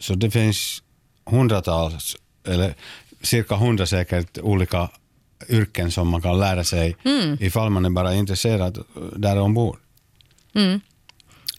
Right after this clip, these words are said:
Speaker 1: Om man är utåtriktad som jag till exempel var, så jag är alltid handplockat till något nytt, eftersom någon,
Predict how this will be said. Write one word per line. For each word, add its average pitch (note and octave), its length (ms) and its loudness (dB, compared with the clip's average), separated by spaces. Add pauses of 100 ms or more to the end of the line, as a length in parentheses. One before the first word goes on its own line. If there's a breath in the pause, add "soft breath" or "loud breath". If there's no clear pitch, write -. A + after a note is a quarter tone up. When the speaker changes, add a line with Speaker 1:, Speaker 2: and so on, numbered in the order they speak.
Speaker 1:
Om G#2+ 120 2
man A2 140 4
är G#2+ 60 2
utåtriktad F#2+ 1080 0
som G2 200 2
jag F#2+ 140 2
till E2+ 140 0
exempel F2+ 500 0 (540 loud breath)
var, F#2 180 0
så F2 280 0 (100)
jag G#2 220 2
är F#2+ 40 2
alltid F#2+ 480 0 (720)
handplockat F#2 760 -2
till E2+ 300 0
något E2+ 300 0
nytt, F2 440 0 (420 soft breath)
eftersom F2+ 480 0
någon, F2 420 0